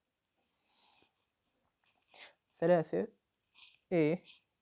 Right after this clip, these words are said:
x أقل من واحد،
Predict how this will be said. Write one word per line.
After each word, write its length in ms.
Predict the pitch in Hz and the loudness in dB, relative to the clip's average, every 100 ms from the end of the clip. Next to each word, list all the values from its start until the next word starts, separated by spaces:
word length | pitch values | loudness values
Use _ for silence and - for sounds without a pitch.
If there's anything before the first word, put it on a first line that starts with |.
| - 165 - - 151 147 165 226 - _ _ _ _ _ _ _ _ _ _ - 170 | -16 -16 -16 -10 -8 -2 -2 -2 -6 _ _ _ _ _ _ _ _ _ _ -10 -8
x 360 | - - - - | -8 -20 -14 -8
أقل 300 | 156 - 165 | -6 -2 -2
من 140 | 151 | 0
واحد، 380 | 143 165 - 240 | -2 -2 -4 -12